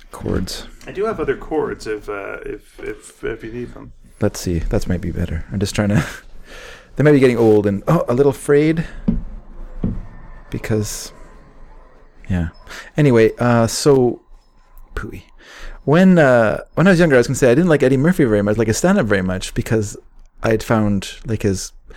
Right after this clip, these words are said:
Speaker 1: quote-unquote fag jokes. I just didn't enjoy that. I didn't like
Speaker 2: Yeah.
Speaker 1: his use of that word and stuff like that. But hypocritically,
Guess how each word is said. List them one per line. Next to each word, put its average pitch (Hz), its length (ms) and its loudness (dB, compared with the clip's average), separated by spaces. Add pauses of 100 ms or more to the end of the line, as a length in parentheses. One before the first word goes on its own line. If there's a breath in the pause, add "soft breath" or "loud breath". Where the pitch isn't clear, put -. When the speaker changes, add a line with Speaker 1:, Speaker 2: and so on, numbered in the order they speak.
(1040 loud breath)
Speaker 1:
quote-unquote 113 440 -2
fag 139 320 2
jokes. - 580 -6 (400)
I 117 60 0
just 113 140 0
didn't 117 140 2
enjoy 113 340 4
that. 95 100 -2
I 104 40 2
didn't 117 120 0
like 107 120 2
Speaker 2:
Yeah. - 100 -6
Speaker 1:
his 107 160 -6
use 131 140 0
of 120 100 2
that 101 80 2
word 110 160 4
and 110 100 -2
stuff - 160 -8
like 104 80 -4
that. - 180 -6 (800)
But 127 120 -4
hypocritically, 160 920 2